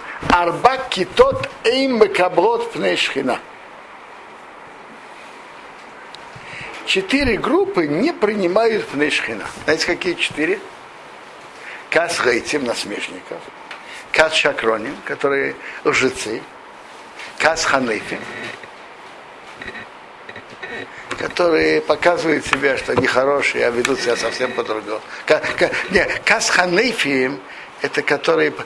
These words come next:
подлизывают, подмазывают к, э, рашаим. Говорят, «Ты хорошо делаешь», ханейфим. Э, и кас месапрей лошонара, группа, которая говорит лошонара.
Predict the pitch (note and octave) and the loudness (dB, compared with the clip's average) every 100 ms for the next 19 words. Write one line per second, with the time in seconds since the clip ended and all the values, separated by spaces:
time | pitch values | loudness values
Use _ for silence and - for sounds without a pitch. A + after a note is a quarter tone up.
0 | - - D3+ C#3 F3+ E3 C#3+ C3 B2 C3 | -12 2 4 4 2 2 4 4 4 4
1 | C3 B2+ D#3+ C3 B2+ A#2+ A#2+ A2+ - B2 | 4 4 4 4 2 2 2 4 2 4
2 | A#2 A2+ A2+ A2 - A2+ G#2 C3 - - | 4 4 2 2 4 2 0 -6 -12 -18
3 | - - F#2+ - - - - - - - | -18 -10 -8 -8 -10 -20 -20 -20 -18 -4
4 | B2+ C3+ C#3+ C#3 C3 B2 B2+ A2+ B2+ A#2 | 2 4 2 2 2 4 4 4 2 2
5 | F#2+ A#2 C3+ - - - A#2+ G2+ F#2+ - | -4 -6 -6 -6 -6 -2 -2 -2 -6 -8
6 | - - - - - - - - - - | -10 -4 -4 -4 -14 -14 -14 -12 -12 -14
7 | - - C3+ C3 B2+ B2+ B2+ B2+ B2 - | -12 -2 2 4 4 2 2 2 0 -4
8 | - - - D3 - B3 C#4+ - D#3+ E3 | -14 -10 -2 -2 2 2 2 0 -2 -2
9 | - A3 A#3+ - F#3 G3 D#3+ - A#2+ A#2 | 2 2 2 2 2 4 2 2 2 2
10 | G#2+ - - - - - D#3 - C4+ G3 | 0 -2 -10 -12 -12 0 2 2 2 2
11 | E3+ E3 D#3 C3+ C3 C3+ C3 A2 - G2 | 4 4 4 4 4 2 0 -2 -4 -6
12 | E2+ - | -10 -14